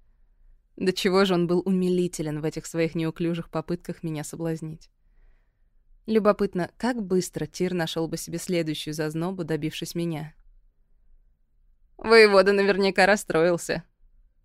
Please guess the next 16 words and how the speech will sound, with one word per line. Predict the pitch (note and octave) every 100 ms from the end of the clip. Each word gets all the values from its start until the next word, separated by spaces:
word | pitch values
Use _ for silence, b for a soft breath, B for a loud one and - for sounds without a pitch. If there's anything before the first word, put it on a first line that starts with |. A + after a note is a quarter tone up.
| _
Такая | - F#3 G3 G3
ночь | F3+ D3+ -
пропала. | - D#3 E3+ D#3 E3+ E3+ _ _ _ _ _ _ _
Тихий | - F#3 E3+
смешок | E3+ F3 F3 E3+
Иглы | D#3+ E3+ G3
раздался | F3 D#3+ F3 F3 E3+
за | E3
спиной | - E3+ F3+
слишком | F#3 E3+ - F3+
неожиданно. | F3+ F#3+ F3 F3 D3+ D3+ D#3+ _ _ _ _ _ - - _ -
Я | F3+ E3
нервно | E3 E3 D#3+ D#3
хихикнула | - E3+ G3+ - F3 E3 D#3+
и |
даже | D3+ E3 E3 E3